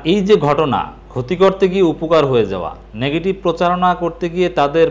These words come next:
প্রচারণা হওয়া, যে প্রচারণাটা তাদের টাকা পয়সা দিয়ে নিজেরা করতে চায় সেটা automatically হয়ে যাওয়া, এটাকে আমি বলছি গায়েবী সাহায্য। এটা যদি না হতো তাহলে তারা এতদিন টিকে থাকতে পারতো না। তাদের বিরুদ্ধে নেতিবাচক প্রচারণার জন্য সব ধরনের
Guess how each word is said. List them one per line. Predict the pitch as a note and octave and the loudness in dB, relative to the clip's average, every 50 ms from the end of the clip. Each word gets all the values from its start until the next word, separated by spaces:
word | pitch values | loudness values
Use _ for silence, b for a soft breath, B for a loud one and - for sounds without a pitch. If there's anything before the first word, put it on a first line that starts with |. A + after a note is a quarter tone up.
| - - | 0 -2
প্রচারণা | D3 D3+ D3 F3+ F#3 F#3 F3+ F#3+ F3+ F#3 E3 | -2 -2 0 2 2 2 4 4 4 2 2
হওয়া, | C3 B2 G#2+ F#2 E2+ D#2+ - - - - - - - | 2 2 0 0 -2 -2 -6 -12 -20 -20 -20 -20 -18
যে | A2+ G2+ G#2 C#3 D#3+ E3+ | -18 -10 -6 -4 -4 -4
প্রচারণাটা | E3 - D#3 D3+ D3+ - E3+ F3 F3+ F3+ F3+ E3+ F3 E3+ F3+ | -4 -4 -4 -4 -4 -2 -4 -4 -4 -4 -8 -8 -6 -6 -4
তাদের | F3 E3 D3 C#3 D3+ D#3+ D#3+ - | -2 0 0 0 0 0 0 0
টাকা | C#3+ B2+ - - D3 | -2 -2 -2 -2 -4
পয়সা | D#3 D#3+ D#3 - D#3+ | -2 -4 -4 -4 -6
দিয়ে | D#3 D#3 D#3 | -6 -6 -6
নিজেরা | D3 B2+ A#2+ A#2 C3+ C#3+ D#3 D3+ | -6 -6 -4 -4 -2 -2 -2 -4
করতে | - D3 C#3 C#3 - C3 | -4 -4 -6 -6 -8 -8
চায় | - - C3 G#2 G2 G#2 G2+ - | -4 0 0 0 0 0 -4 -8
সেটা | - - C#3 | -8 -2 0
automatically | B2 B2 B2 C#3 D#3+ E3 F3 D#3+ F3 D#3+ F3+ F3 D#3 C#3+ | 2 2 2 2 -2 -2 -4 -8 -6 -4 -4 -4 -2 -4
হয়ে | G2+ G#2+ A#2 B2+ | -4 -2 -4 -4
যাওয়া, | A#2+ A2 G2+ F#2 E2 D2 - B B B B B B | -2 -2 -2 -2 -4 -6 -10 B B B B B B
এটাকে | B2 B2 E3 E3 F3+ | -4 -2 -2 0 0
আমি | E3 E3 E3 | -2 -4 -4
বলছি | D#3 D#3 D#3 D3+ - C#3 | -6 -8 -8 -8 -6 -4
গায়েবী | B2 A2 A2 A#2 A#2 A#2+ | 0 0 0 0 0 -4
সাহায্য। | A2+ - A2+ G2+ F#2 E2+ D#2+ E2+ D#2+ - - - b b b b b b b b b | -6 -8 -10 -10 -10 -12 -14 -16 -18 -18 -20 -20 b b b b b b b b b
এটা | C#3+ C#3 F3+ F#3+ | -4 0 0 2
যদি | F#3 G3+ G3 G#3 F3+ | 2 2 0 0 0
না | D3+ C#3 C#3+ E3 | 2 2 4 2
হতো | D#3+ D3 F#3 - - - A2 B2+ F#3 - - - - - - | 2 2 -2 -4 -2 -2 -2 -2 -4 -6 -12 -20 -20 -12 -6
তাহলে | C3 D3 E3 E3+ E3 | -4 -2 -2 -2 0
তারা | - F3+ E3 | 0 0 0
এতদিন | D3 D3 D#3 D3+ E3 E3 D#3 - | 0 0 -2 -4 -8 -10 -8 -6
টিকে | - D#3+ E3 D#3+ | -6 -4 -4 -4
থাকতে | E3 D#3+ C#3 - - A#2+ | -4 -6 -8 -8 -8 -8
পারতো | - G#2+ F#2+ - - G2 | -6 -6 -8 -8 -8 -10
না। | F2+ F2 F#2 | -12 -10 -8
তাদের | A2+ A#2 B2+ D3+ D#3 E3 | -6 -4 -2 -2 -2 -2
বিরুদ্ধে | E3 F3 F3+ E3 - - F#3 F3+ | -2 -4 -6 -6 -4 -4 -4 -4
নেতিবাচক | F3 - B2+ B2+ - D3+ D#3 E3 D#3 - F3 D#3+ - | -4 -4 -6 -6 -6 -4 -4 -4 -4 -4 -6 -8 -6
প্রচারণার | - D3 C#3 - D#3 D#3+ D#3+ E3 E3 E3 D#3+ | -6 -6 -4 -4 -4 -6 -6 -6 -8 -10 -8
জন্য | E3 E3 E3 E3 E3+ E3+ F3 F3+ - B B B B B B | -10 -10 -8 -8 -6 -6 -6 -8 -10 B B B B B B
সব | - - D#3+ E3+ F3+ G3 G#3 F3+ E3 | -2 2 4 6 6 6 4 2 2
ধরনের | F#3 F#3 F#3 F#3+ G3 | 0 -2 0 0 -2